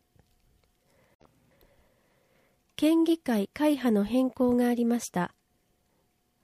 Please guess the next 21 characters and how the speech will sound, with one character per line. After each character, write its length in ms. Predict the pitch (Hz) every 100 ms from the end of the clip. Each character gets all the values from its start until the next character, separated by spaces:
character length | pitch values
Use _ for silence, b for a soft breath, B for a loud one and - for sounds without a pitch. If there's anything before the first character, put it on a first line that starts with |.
| _
会 220 | - 339
派 200 | 339 277
の 120 | 240 214
変 240 | 226 247
更 260 | 247 247 247
が 140 | 247
あ 80 | 233
り、 220 | 190 190 _ _ _ _ _ 247
令 240 | 320 339
和 120 | 254
四 220 | 214 196
年 280 | 214 220 208 - _ _ _ -
八 320 | 233 - 302
月 400 | 294 - 269 247
三 320 | - 330 311
十 180 | 240 214
一 240 | 214 -
日 300 | 277 269 269
時 160 | 254 277
点 300 | 254 214 185
の 180 | 180